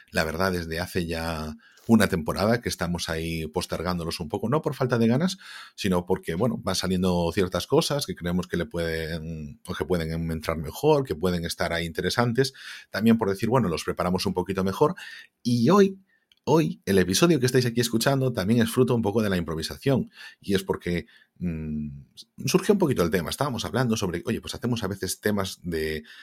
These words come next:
sociedad, de choque generacional, de angustia, de la crisis de los treinta, y realmente son unos temas que nos gustan, que son los que hablamos cada día. Y yo me había terminado de ver esta serie, Cortar por la línea de puntos, una serie italiana del año dos mil veintiuno,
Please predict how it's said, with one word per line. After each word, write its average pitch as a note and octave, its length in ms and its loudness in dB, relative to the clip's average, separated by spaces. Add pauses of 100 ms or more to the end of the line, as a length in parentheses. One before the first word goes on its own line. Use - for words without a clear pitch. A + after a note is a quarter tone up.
(140)
sociedad, G#2+ 640 0
de F#2 100 -6
choque - 240 -8
generacional, F#2 920 -4
de D#2 100 -8
angustia, F#2+ 460 0
de D#2+ 80 -4
la D2+ 80 -6
crisis F2+ 260 -8
de - 80 -12
los D2+ 160 -8
treinta, G#2+ 460 -2 (400)
y G#2+ 100 -4
realmente A2 300 4
son A2+ 140 2
unos F#2 200 -4
temas G2+ 300 -4
que D#2+ 100 -14
nos D#2 220 -10
gustan, A2 280 -4
que - 120 -12
son A#2 160 2
los A2 100 2
que - 100 -14
hablamos F2+ 320 -4
cada F#2+ 240 -2
día. G2 300 0 (420)
Y A2 280 -2
yo E3 340 0
me F#2 100 -4
había A#2 220 2
terminado G#2+ 420 -2
de F2 120 -4
ver G2 260 0 (300)
esta A2 260 -2
serie, E2+ 480 0
Cortar A#2 400 0
por E2+ 120 -2
la D#2+ 60 -2
línea G2 200 0
de D2+ 80 -6
puntos, F#2 340 -4
una F#2+ 120 -4
serie F#2 200 -2
italiana F2 400 -2
del D#2+ 140 -6
año E2 640 -4
dos E2+ 180 -14
mil G2 80 0
veintiuno, F#2 520 0